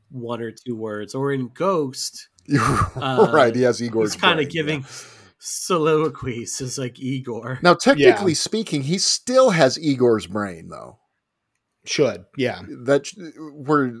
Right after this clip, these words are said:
Speaker 2: theoretically he's had Igor's brain for the last four movies.
Speaker 3: Unless,
Speaker 1: Yeah.
Speaker 3: unless those circuits have been fried with all the reanimation.
Speaker 1: Head trauma.
Speaker 2: Right.
Speaker 3: Yeah.
Speaker 1: Reanimation. I mean,
Speaker 2: Drowning in
Speaker 1: Frankenstein has
Speaker 2: quicksand.
Speaker 1: been,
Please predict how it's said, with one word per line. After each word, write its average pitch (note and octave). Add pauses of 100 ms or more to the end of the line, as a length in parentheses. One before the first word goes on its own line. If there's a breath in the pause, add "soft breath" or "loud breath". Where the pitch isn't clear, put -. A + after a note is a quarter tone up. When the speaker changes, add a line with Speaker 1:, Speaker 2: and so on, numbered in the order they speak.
(140)
Speaker 2:
theoretically C#3
he's B2+
had C3+
Igor's B2+
brain G2 (500 soft breath)
for A#2+
the A2+
last G#2
four A2
movies. C3 (1120 loud breath)
Speaker 3:
Unless, D3 (120)
Speaker 1:
Yeah. C#3+ (120)
Speaker 3:
unless D3
those C#3
circuits C#3+
have A#2
been A#2
fried B2
with A#2+
all A#2+
the G#2+ (140)
reanimation. A#2+
Speaker 1:
Head -
trauma. B2
Speaker 2:
Right. A#2
Speaker 3:
Yeah. A2+
Speaker 1:
Reanimation. A2+ (1120 loud breath)
I E3+
mean, D#3+
Speaker 2:
Drowning A#2
in A2+
Speaker 1:
Frankenstein G#2+
has A#2+
Speaker 2:
quicksand. A2
Speaker 1:
been, B2